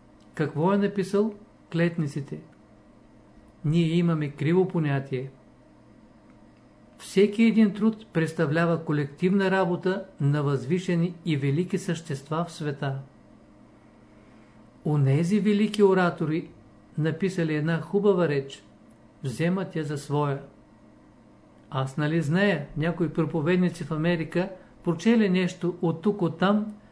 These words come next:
напълнили кошера си и ще говорят: "Е, приятели, това е един колективен труд. Не трябва да се самоизмамваме. Това е колективен труд.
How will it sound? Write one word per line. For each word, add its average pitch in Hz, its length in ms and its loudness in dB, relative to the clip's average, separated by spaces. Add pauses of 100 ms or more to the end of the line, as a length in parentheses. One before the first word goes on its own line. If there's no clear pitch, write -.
(220)
напълнили 170 680 2
кошера 214 440 2
си 233 220 -4 (140)
и 160 80 -2
ще 147 180 -6
говорят: 147 580 -2 (1600)
"Е, 156 280 0
приятели, 170 640 -2 (580)
това 170 340 2
е 180 80 4
един 180 260 0
колективен 185 640 0
труд. 214 380 -2 (540)
Не 165 220 2
трябва 175 340 0
да 202 120 2
се 202 140 -4
самоизмамваме. 175 1000 0 (920)
Това 151 300 0
е 180 140 -2
колективен 156 640 -2
труд. 208 360 -2